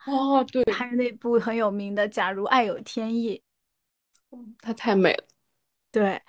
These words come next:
Speaker 2: 反正就是，所以就感觉她又是那种没有什么绯闻的人，然后自己又喜欢普拉提，然后有段时间我去练瑜伽，人家还说
Speaker 1: 怎，怎么回事啊？怎么突然去？
Speaker 2: <laughs> 人家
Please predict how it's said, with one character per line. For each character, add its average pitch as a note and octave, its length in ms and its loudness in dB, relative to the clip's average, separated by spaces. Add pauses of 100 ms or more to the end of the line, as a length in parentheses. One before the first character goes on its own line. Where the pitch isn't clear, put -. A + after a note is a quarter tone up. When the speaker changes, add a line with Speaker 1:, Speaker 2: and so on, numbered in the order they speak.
(320)
Speaker 2:
反 G#3 260 0
正 B3 300 10
就 B3 120 10
是， A3+ 460 6
所 - 220 2
以 C#4 80 4
就 C#4 240 6
感 G#3+ 200 4
觉 A3 220 4
她 B3+ 240 2
又 C4+ 220 8
是 A3+ 320 8
那 A#3 160 4
种 F#3+ 180 0
没 G3+ 140 -4
有 B3+ 100 6
什 B3 160 0
么 A3+ 180 0 (200)
绯 G3 260 2
闻 E3+ 240 -2
的 A#3 160 4
人， D#3 260 0 (920)
然 A3 140 2
后 B3+ 100 4
自 C#4 140 -4
己 C4 100 4
又 C4+ 100 6
喜 B3 220 0
欢 G#3+ 300 2
普 A3 140 -2
拉 A3 180 4
提， F3+ 500 -10 (420)
然 C#4 140 4
后 F4 80 2
有 C4 140 8
段 C#4 160 8
时 A#3+ 180 -4
间 C4 160 4
我 A3+ 100 4
去 B3+ 180 -2
练 C4 220 4
瑜 G3+ 200 -4
伽， A#3 260 4
人 G#3 160 -4
家 A3+ 160 -2
还 B3 80 -2
说 A#3+ 140 6
Speaker 1:
怎， C4 80 4
怎 G#3 100 6
么 A3 100 8
回 B3+ 200 6
事 A3+ 100 2
啊？ A#3 60 6
怎 F#3 100 -6
么 G3 100 -4
突 - 140 -6
然 B3 160 2
去？ - 200 -8
Speaker 2:
<laughs> E4+ 60 4 (920)
人 D4 160 8
家 F#4 80 10